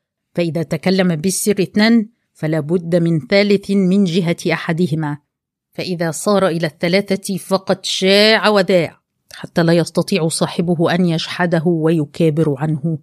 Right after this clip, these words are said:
كالغيم إذا كان متقطعا في السماء فقال قائل: 'هذا غيم متقطع لا يقدر أحد على تكذيبه،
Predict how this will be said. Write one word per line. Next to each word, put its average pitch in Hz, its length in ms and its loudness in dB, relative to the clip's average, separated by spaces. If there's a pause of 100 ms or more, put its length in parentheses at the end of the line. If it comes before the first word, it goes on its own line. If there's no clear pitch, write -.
(580)
كالغيم 170 560 2
إذا 151 260 -2
كان 165 320 0
متقطعا 175 840 -2
في - 140 -6
السماء 170 500 -2
فقال 180 380 -4
قائل: 180 420 0 (360)
'هذا 214 240 0
غيم 240 240 2
متقطع 240 800 2
لا 180 140 0
يقدر 220 420 2
أحد 214 240 -2
على 208 340 2
تكذيبه، 208 540 0